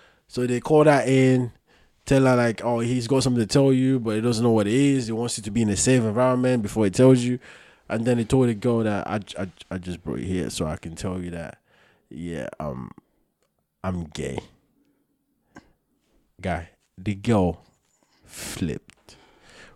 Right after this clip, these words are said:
But she was in an environment where she couldn't do anything to this guy. 'Cause, you know, one of those, one of those girls that if you do something to them, will punch you. Or, she couldn't do that because they were in a safe environment.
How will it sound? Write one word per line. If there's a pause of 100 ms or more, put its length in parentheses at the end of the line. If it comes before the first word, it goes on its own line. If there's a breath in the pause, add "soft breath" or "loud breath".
(120)
But
she
was
in
an
environment
where
she
couldn't
do
anything
to
this
guy.
'Cause,
you
know,
one
of
those, (240 soft breath)
one
of
those
girls
that
if
you
do
something
to
them,
will
punch
you.
Or, (280 soft breath)
she
couldn't
do
that
because
they
were
in
a
safe
environment.